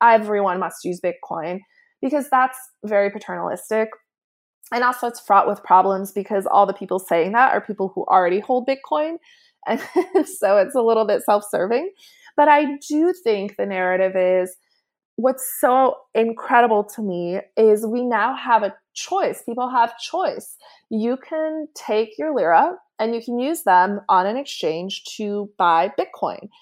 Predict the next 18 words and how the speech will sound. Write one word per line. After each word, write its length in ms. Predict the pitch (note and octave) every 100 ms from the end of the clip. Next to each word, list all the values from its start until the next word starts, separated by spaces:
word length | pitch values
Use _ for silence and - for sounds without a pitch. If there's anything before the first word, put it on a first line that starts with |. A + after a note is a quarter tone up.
| _ -
And 160 | A3
you 80 | G#3
can 160 | A#3 A3
then 260 | A3 A3+ -
hold 260 | - C#4 D#4
that 160 | C#4 -
Bitcoin. 500 | - _ - - G#3 A3+ _ _ -
And 220 | A3 G#3+
if 280 | G#3+ G#3 G#3
some 320 | - - G#3+
sort 220 | A3+ G#3+
of 100 | G#3+
event 280 | G3+ G#3+ C#4
happens 720 | - E3+ D#3 F3 E3+ F3 F#3 -
where 160 | F#3
you 160 | F#3 F#3
can't 380 | - G3+ G3 -
access 480 | F3+ - - F3+